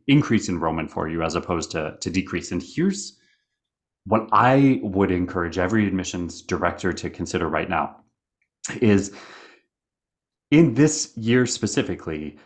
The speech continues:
you need to spend February finding every way you can to sort and rank your students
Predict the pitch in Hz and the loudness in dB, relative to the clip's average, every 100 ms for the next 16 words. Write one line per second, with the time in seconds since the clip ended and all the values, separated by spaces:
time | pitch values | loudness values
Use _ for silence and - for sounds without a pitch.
0 | _ 104 104 110 110 107 - 107 123 131 | _ 2 6 6 4 0 2 2 2 2
1 | 117 98 92 85 82 82 80 80 - _ | 0 0 0 -2 -2 -4 -6 -10 -18 _
2 | - 117 104 101 104 - - 113 135 139 | -2 4 6 8 6 4 2 2 2 0
3 | 117 113 104 95 92 85 87 135 202 - | 2 2 2 -2 -4 -4 -2 0 -2 -4
4 | 110 - - - 98 123 - - 95 87 | -4 -4 -4 0 2 0 -2 -6 -4 -4
5 | 90 95 123 - 107 95 90 - - - | -2 0 0 -4 -4 -2 -2 -4 -8 -6
6 | - 131 87 78 - | -4 -2 -2 -4 -8